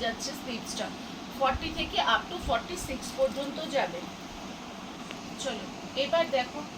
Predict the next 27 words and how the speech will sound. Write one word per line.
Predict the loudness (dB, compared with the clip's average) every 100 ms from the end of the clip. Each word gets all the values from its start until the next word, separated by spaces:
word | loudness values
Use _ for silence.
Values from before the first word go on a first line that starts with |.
| -4
আরেকটা | 0 2 0 -2 -2
তোমাদের | 0 0 -2 -2
দেব। | -2 -2 -2 -4 -6 -8 -8 -8 -8 -8 -8 -8 -6 -4 -2
এটাও | -2 0 2
হচ্ছে | 2 0
তোমাদের | -2 -2 -2 -4
ক্রেপ | -4 -4
মাসলিনের | -2 -4 -2 -2 0 0
ওপর | 0 -4 -6
কিন্তু | -6 -4
যাচ্ছে। | -4 -4 -6 -8 -8 -10 -4 0
আজকে | 0 0 0
যেরকম | 4 4 4 0
বলেছি-, | -2 -2 -4 -4 0
বলেছিলাম | 0 0 0 0 0
যে | 0
তোমাদের | 0 -2 -2 -4 -4
ক্রেপের | -2 -2 -4 -4
প্রচুর | -4 -4 -4 -2
কালেকশন | -2 -2 -2 -4 -4
দেবো। | -4 -4 -2
এই | -2 -2
যাচ্ছে | -4 0
আরেকটা | 0 0 0 -2
ক্রেপ | 0 -4 -4
মাসলিনের | -6 -4 -4 -4 -4
ওপর। | -4